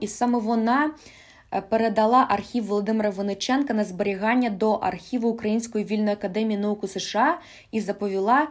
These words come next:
щоб його перевезли до України, коли вона стане незалежною, тому що він був борцем за неж-, незалежність України, і Розалія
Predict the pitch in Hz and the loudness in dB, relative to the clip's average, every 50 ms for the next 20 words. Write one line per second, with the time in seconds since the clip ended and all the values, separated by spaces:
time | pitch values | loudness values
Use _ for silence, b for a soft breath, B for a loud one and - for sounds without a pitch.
0 | - - - - - 226 208 214 190 202 190 202 240 233 226 202 196 190 175 196 | -6 -14 -12 -8 -4 -4 -4 -2 -2 -4 -2 0 -2 -2 -2 -2 -4 -4 -4 -4
1 | 190 202 208 208 190 190 196 190 - - 185 190 190 175 165 160 156 - 170 170 | -4 -2 -2 -2 0 -2 -2 -2 -4 -4 -4 -4 -4 -4 -6 -6 -8 -8 -8 -8
2 | 170 160 170 170 180 196 269 311 - - - - - - 190 196 214 196 190 190 | -8 -10 -10 -6 -4 -4 -4 -4 -6 -12 -16 -12 -6 -4 -2 -2 -2 -2 -4 -6
3 | 196 185 202 190 190 185 170 165 156 160 156 156 156 165 170 175 175 - - 156 | -6 -4 -2 -2 0 0 0 -2 -4 -6 -12 -12 -12 -12 -12 -12 -12 -14 -14 -14
4 | - 170 226 262 254 208 226 226 - B B B B B 175 175 196 190 - - | -8 -2 0 2 2 2 0 -2 -6 B B B B B -4 -4 -4 -4 -2 0
5 | 214 214 220 196 196 196 202 208 208 196 - - - 202 214 233 247 254 262 262 | 0 0 0 0 -2 -2 -2 -2 -2 -4 -6 -8 -2 2 2 4 6 6 8 8
6 | 226 196 185 190 175 - - - 185 - 190 190 226 302 349 359 349 208 - 220 | 8 8 8 4 -2 -4 -4 -6 -6 -2 0 2 4 4 4 4 2 0 -2 -2
7 | 220 208 190 185 180 220 247 262 269 269 269 262 | -2 -2 -2 -2 0 2 4 4 4 4 2 2